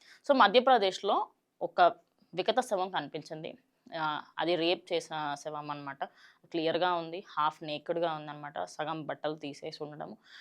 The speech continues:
అక్కడ జరిగింది అని చెప్పేసి క్లియర్గా అర్థమైందనమాట. So, ఆ అమ్మాయికి సంబంధించి ఎవరు,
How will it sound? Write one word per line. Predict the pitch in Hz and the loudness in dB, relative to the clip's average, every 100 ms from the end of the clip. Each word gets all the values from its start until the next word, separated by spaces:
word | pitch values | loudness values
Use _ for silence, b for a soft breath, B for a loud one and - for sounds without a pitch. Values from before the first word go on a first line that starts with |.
| b b | b b
అక్కడ | 170 - 202 208 202 _ _ - _ | 0 4 8 8 6 _ _ -20 _
జరిగింది | 185 180 190 233 233 247 262 | 6 6 4 0 0 2 2
అని | - 208 | 2 0
చెప్పేసి | 220 208 - 202 254 | 0 -2 -2 -2 -4
క్లియర్గా | - 185 196 208 | 0 4 6 6
అర్థమైందనమాట. | 165 - 170 170 147 143 151 - - _ _ _ _ _ _ - | 4 2 -2 -2 -6 -12 -16 -18 -18 _ _ _ _ _ _ -6
So, | 233 269 285 b b - | -2 -2 -4 b b 6
ఆ | 175 | 8
అమ్మాయికి | 165 190 262 269 | 8 6 4 4
సంబంధించి | 254 247 240 254 247 | 2 2 2 2 2
ఎవరు, | 170 165 208 | 4 8 8